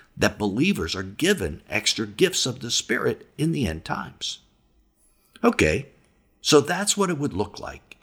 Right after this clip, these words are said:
if the he is Jesus. But what if the he is the Antichrist? He wouldn't be s-, necessarily strengthening a covenant.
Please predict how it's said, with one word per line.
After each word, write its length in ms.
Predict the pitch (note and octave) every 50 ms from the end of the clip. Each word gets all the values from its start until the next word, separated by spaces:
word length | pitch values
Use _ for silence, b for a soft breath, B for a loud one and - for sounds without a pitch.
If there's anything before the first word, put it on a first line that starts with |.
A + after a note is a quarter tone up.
| _ -
if 200 | - B2+ C3+ -
the 100 | - C#3+
he 200 | - E2 D2+ D#2
is 140 | D2+ D2+ -
Jesus. 520 | E2 - C3 D3 D3+ B2 F2 C#2+ B1+ -
But 200 | - - G2+ D#2
what 200 | G2 A#2 D3 F3+
if 180 | G3 F#3+ - -
the 160 | B2 G#2+ - -
he 480 | _ - - E2 D#2+ D#2+ G2 F2 - -
is 160 | A#2 G#2+ -
the 160 | C3 C#3+ C3
Antichrist? 720 | C3+ - - B2 - - - A1+ - - - - - _ - b b b b b b b b b b _ b b b b b b b b
He 580 | - - G#2 D3 E3+ A2+ D#2 D#2+ D#2 - - _ _ _ - _ _ _ b b b b b b b b -
wouldn't 360 | - - - B2+ B2 G2 -
be 100 | E2 E2
s-, 260 | E2 - - - -
necessarily 720 | C2+ E2 A2 A2+ A2 - F#2+ F2 - - E2 D2+ A#1+ G1+ -
strengthening 540 | - - - C#3 E3+ G3+ G3+ - A2+ F#2+ E2
a 40 | -
covenant. 520 | - - D#2 D2+ D#2+ C2+ D2 E2+ D#2+ -